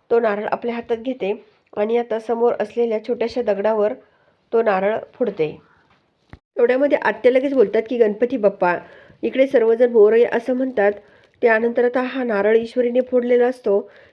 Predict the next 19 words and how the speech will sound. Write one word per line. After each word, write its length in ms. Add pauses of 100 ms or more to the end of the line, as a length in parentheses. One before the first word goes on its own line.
ईश्वरी 460
पूर्ण 360
जे 140
पाणी 420
आहे 100
नारळातलं 640
ते 160
तिथे 260 (500)
समोर 260
हळूहळू 400
ती 260
शेगडी 340
आणि 220
कढई 260
असते 240
त्यावर 320
शिंपडते 480
आणि 240
नारळ 300